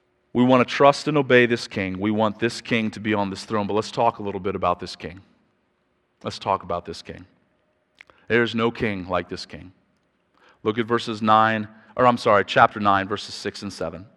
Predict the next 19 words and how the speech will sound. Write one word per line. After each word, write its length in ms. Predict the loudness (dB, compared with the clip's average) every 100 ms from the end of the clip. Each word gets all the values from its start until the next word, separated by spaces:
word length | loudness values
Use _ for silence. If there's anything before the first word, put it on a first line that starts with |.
| _ _ _ _ _ _ _ _ _ _ _ _ _ _ _ _ _ _ _ _ _ _ _ _ _ _
"For 260 | 2 6 6
to 180 | 4 4 10
us 400 | 12 10 4 -6 -6
a 60 |
child 560 | -2 0 6 6 6 2
is 140 | -8
born." 360 | -8 -8 -8 -14 _
Now 160 | 2 2
again, 420 | 4 4 4 2 -14 _ _ 4
there's 220 | 4 6
something 360 | 2 2 2
here 320 | 2 4 4 4
that, 360 | 6 6 6
it, 140 | -4 -4
it's 140 | -4
called 220 | 4 6
a 40 | 6
motif, 680 | 4 0 -4 -6 -8 -16 -10
okay? 380 | -2 2 2